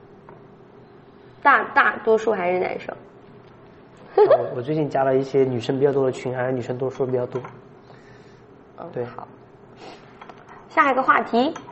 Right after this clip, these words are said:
Speaker 2: 好的。
Speaker 1: 嗯，聊那个小朋友还是聊那个成年人？先聊，先聊，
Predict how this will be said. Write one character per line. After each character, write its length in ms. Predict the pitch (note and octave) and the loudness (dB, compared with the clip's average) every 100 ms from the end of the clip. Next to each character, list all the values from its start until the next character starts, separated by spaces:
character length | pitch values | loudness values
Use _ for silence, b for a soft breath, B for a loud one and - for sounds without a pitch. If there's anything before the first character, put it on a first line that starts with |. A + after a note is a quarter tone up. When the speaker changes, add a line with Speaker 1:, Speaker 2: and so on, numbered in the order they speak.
| - - | -16 -12
Speaker 2:
好 100 | A#2+ | -6
的。 240 | B2 A#2+ B2+ B2 - - | -2 -2 -4 -12 -20 -6
Speaker 1:
嗯， 840 | - G#3+ A3 A3+ A3 A3 A3+ A3 A3 - - - - - - - - - - - - - - - | 4 6 8 8 8 8 6 4 0 -12 -18 -20 -20 -20 -20 -20 -20 -20 -20 -20 -20 -20 -20 -12
聊 300 | - G3+ G3 | 2 6 6
那 100 | A3 | 4
个 380 | B3 A#3 G#3+ G3+ | 6 6 6 4
小 160 | G#3 F3+ | 2 2
朋 160 | G3 | 4
友 140 | G#3+ G#3+ | 4 4
还 180 | F#3+ F3+ | 4 0
是 140 | G3+ | 0
聊 280 | G3 F3 D#3+ | 2 4 4
那 140 | F3+ | 2
个 340 | F#3 F#3 E3+ - - - - | 4 4 4 0 -8 -20 -20
成 240 | - F3+ F3 | -8 -4 -2
年 200 | E3 D3 | -2 -2
人？ 220 | F2+ - - - - - - | -4 -6 -12 -18 -18 -18 -4
先 160 | E4 | 2
聊， 200 | E4+ B3+ B3+ - - | 6 6 4 -4 -16
先 240 | - C#4 | -10 -4
聊， 280 | C4 A3 A3 | 0 2 0